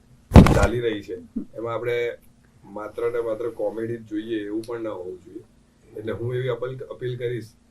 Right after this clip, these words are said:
Speaker 1: કે આપણે બધાએ ભેગા મળીને ગુજરાતી સાહિત્યમાં જેટલું લખાયેલું છે, નવા નવા સબ્જેક્ટો જેટલા લખાઈ રહ્યા છે, એ બધા આપણે જોવાની મજા પડે એવા સબ્જેક્ટ બની રહ્યા છે. આવા ઇન્ટરનેશનલ લેવલ સુધી પહોંચી રહ્યા હોય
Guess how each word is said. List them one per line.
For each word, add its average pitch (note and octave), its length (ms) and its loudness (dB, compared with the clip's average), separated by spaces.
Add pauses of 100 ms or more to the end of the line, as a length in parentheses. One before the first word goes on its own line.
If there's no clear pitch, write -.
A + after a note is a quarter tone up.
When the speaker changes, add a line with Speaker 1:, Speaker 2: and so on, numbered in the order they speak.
(180)
Speaker 1:
કે A2 80 -6
આપણે A#2+ 220 -2
બધાએ A#2+ 320 0
ભેગા A2 320 -2
મળીને B2 340 -4
ગુજરાતી A#2 420 -4
સાહિત્યમાં A#2+ 580 -6
જેટલું A#2+ 240 -6
લખાયેલું A2 460 -4
છે, A2+ 100 -6
નવા A2 300 -8
નવા A#2 200 -4
સબ્જેક્ટો A2+ 480 -6
જેટલા A2+ 260 -6
લખાઈ G#2+ 360 -6
રહ્યા G2 240 -4
છે, F#2 100 -16 (360)
એ C#3+ 40 -2
બધા C3 280 -2
આપણે C#3 260 2
જોવાની C3 680 -2 (520)
મજા A#2+ 420 6
પડે D3 200 4
એવા C3 200 4
સબ્જેક્ટ A2+ 400 -4
બની A2 180 -4
રહ્યા G#2+ 260 -2
છે. A#2+ 160 -8
આવા A#2+ 260 -4
ઇન્ટરનેશનલ B2+ 500 -6
લેવલ A#2 380 -2
સુધી B2 260 -8
પહોંચી A#2+ 300 -8
રહ્યા A2+ 220 -2
હોય F#2+ 220 -6